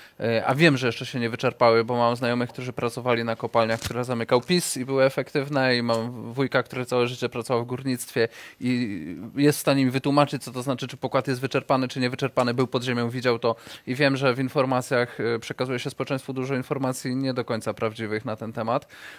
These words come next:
mm, generalnie pogarszając opinię o możliwościach wydobycia w Polsce. Ja nie twierdzę, że to jest, mm, jakaś tam konkretna liczba, tak? Natomiast ciągle mamy tego węgla trochę. Natomiast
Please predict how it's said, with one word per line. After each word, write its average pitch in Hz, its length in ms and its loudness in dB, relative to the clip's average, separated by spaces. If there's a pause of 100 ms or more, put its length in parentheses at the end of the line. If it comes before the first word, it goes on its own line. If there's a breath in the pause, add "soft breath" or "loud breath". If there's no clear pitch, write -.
(120)
mm, 113 200 -4
generalnie 120 440 2
pogarszając 127 600 0
opinię 110 440 -6
o 113 280 0
możliwościach 113 560 -2
wydobycia 110 380 -6
w - 40 -8
Polsce. 113 280 -4
Ja 254 60 -4
nie 160 100 -2
twierdzę, 127 300 -4
że 120 160 -2
to 123 100 -2
jest, 113 200 2 (380 loud breath)
mm, 117 320 -2
jakaś 123 280 2
tam 127 140 0
konkretna 147 440 -2
liczba, 123 300 0
tak? 120 220 2
Natomiast 123 360 -4
ciągle 131 240 0
mamy 120 240 2
tego 110 200 -4
węgla 110 300 -2
trochę. 110 340 -4 (260 soft breath)
Natomiast 139 400 -2